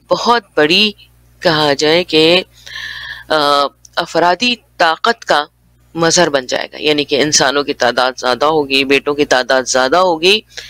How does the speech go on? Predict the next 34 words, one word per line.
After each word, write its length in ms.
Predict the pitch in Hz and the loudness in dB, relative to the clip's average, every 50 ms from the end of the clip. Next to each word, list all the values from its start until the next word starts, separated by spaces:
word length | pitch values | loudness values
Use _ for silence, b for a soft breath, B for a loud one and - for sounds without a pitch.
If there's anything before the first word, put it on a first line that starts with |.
| B B B | B B B
तो 80 | - 160 | -4 0
जहाँ 320 | 143 139 143 160 190 196 196 - | 0 2 2 2 2 0 2 2
पर 120 | 185 170 | 2 2
भी 160 | 156 175 170 | 2 -2 -2
जंगी 320 | 147 147 143 139 135 147 143 | 0 0 0 2 2 0 0
मामलात 500 | 143 139 131 123 131 131 139 151 165 - _ | 2 0 -2 0 0 0 0 0 -2 -4 _
पेश 220 | 151 151 147 - 151 | -6 -4 -2 0 0
आएंगे, 300 | 135 131 131 135 147 151 | 0 -2 -2 -2 -4 -2
ताकत 400 | - - 139 - - - 147 - | 0 -2 -2 -2 -4 -10 -6 0
का 120 | - 151 | 0 0
मुजाहरा 400 | 143 139 127 139 127 123 127 - 160 | 0 0 0 0 0 0 0 0 -2
होगा, 320 | 156 143 135 123 165 180 - _ B B B B B - _ | -2 -2 -2 0 -2 -2 -2 _ B B B B B -12 _
तो 80 | - 196 | 0 0
ये 160 | 185 180 175 | 2 2 2
बेटे 320 | 147 139 127 - 151 156 | 2 0 0 0 -4 -4
कायम 300 | - - 135 117 123 123 | -2 -2 -4 -4 -4 -10
आएंगे। 300 | - 58 - - - - - | -14 -14 -14 -16 -20 -4 0
जबकि 300 | 180 180 180 - - 220 - - | 0 0 0 2 0 0 0 0
औरत 340 | - - 180 175 185 180 - | -2 0 2 2 2 0 2
नाजुक 440 | 160 143 135 131 139 175 185 - - | 0 0 0 0 0 -2 -2 -2 0
है, 160 | 208 220 226 - B B B B B B B B B B B B B | 0 0 0 -2 B B B B B B B B B B B B B
ये 100 | - 226 | -2 0
कभी 300 | 220 - 220 214 233 226 | 2 2 2 2 0 0
भी 140 | 208 220 220 | 0 0 0
जंग 260 | 185 180 175 165 175 | 4 4 2 2 2
में 240 | 175 185 208 240 247 _ _ _ _ _ _ _ _ _ _ _ _ _ _ _ _ _ _ _ _ _ _ _ | 2 2 2 2 -2 _ _ _ _ _ _ _ _ _ _ _ _ _ _ _ _ _ _ _ _ _ _ _
इसे 180 | 214 214 220 220 | -2 0 0 0
नहीं, 380 | 208 190 185 185 - 196 190 | 0 0 -2 -2 -2 -2 0
नहीं 300 | 190 190 202 208 240 254 | 2 2 4 4 2 2
ले 180 | 214 170 156 147 | 2 2 0 2
जाया 260 | 139 147 135 131 131 | 2 0 0 0 0
जा 160 | 131 131 123 | 0 -2 -4
सकता 340 | 131 - - - - _ - | -4 -4 -10 -10 -8 _ -6
है 80 | - | -6